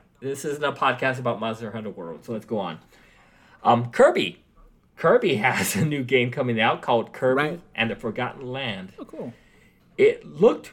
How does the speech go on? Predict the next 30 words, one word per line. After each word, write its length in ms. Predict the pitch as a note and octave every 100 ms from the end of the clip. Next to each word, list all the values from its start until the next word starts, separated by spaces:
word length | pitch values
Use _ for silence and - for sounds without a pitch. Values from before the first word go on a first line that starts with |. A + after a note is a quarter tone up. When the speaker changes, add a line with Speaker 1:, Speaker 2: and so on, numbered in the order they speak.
| -
Speaker 1:
really 300 | G3+ C4 C4
cool 440 | - A3+ B3+ D4
because 340 | D4 F3 D#3 C3
Kirby 420 | - G3 G3+ A#3
is 200 | F3+ F3+
now 340 | D#3 F3+ G3+ -
in 260 | C3+ A#2+ -
three 300 | A#2 D#3 F#3
D, 260 | F3+ - C6+ C6+ C6+ C6+ B5+ -
full 240 | - G#3+
feature 640 | - G3 G3 G#3+ G3+ G3+ - - _ A#2+
roaming 720 | C3 D#3+ E3 B2 A#2 G2+ F#2+ - _ _
capability. 880 | C#3+ C#3+ D3 D3 C#3 G2+ F2+ F2 _ _ _ _ _ _ _ _ _
That 400 | B2 C#3+ D#3 - _
should 260 | - E3+ D#3
be 120 | C#3
really 340 | C3+ C3+ C#3+
interesting 500 | C#3 C3 D3+ - D#3
for 140 | C3 A2+
the 100 | G#2
newer 280 | A2+ D3 D3
generation 680 | D#3 D#3 D3+ D#3 - F3 E3
and 200 | F#3 A3
for 140 | C3
fans 540 | A2 B2 A2 G2 - -
currently 440 | A#2+ G2+ G2+ G#2
of 180 | G2 -
Kirby 360 | - G#2 F#2 - _ _ _ _
and 100 | G#2
whatnot. 500 | G#2 - G#2 G2+ -